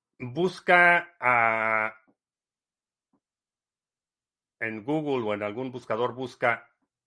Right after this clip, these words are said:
J J Stark, J, S de Samuel, T de Tomás,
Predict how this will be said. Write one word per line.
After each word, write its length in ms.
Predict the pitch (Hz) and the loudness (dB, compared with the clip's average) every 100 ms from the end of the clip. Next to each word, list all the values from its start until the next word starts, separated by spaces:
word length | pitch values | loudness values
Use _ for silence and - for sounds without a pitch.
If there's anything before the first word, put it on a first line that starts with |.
| _ _ | _ _
J 640 | 107 107 131 143 156 160 _ - | -20 -2 2 2 0 -8 _ -10
J 640 | - 151 151 156 - _ | -4 -2 2 0 0 _
Stark, 600 | - - _ 135 175 190 - - | -20 -20 _ 2 2 -2 -14 -20
J, 600 | _ - 123 131 135 131 _ _ _ _ _ _ | _ -10 -8 -2 -2 -4 _ _ _ _ _ _
S 320 | 131 131 135 | -6 -4 -6
de 120 | 117 | -6
Samuel, 580 | 120 117 131 147 151 _ _ _ _ _ _ | -6 -2 -2 -2 -6 _ _ _ _ _ _
T 120 | 139 | -6
de 100 | 131 | -4
Tomás, 560 | - 120 135 139 - | -6 -4 -4 -6 -12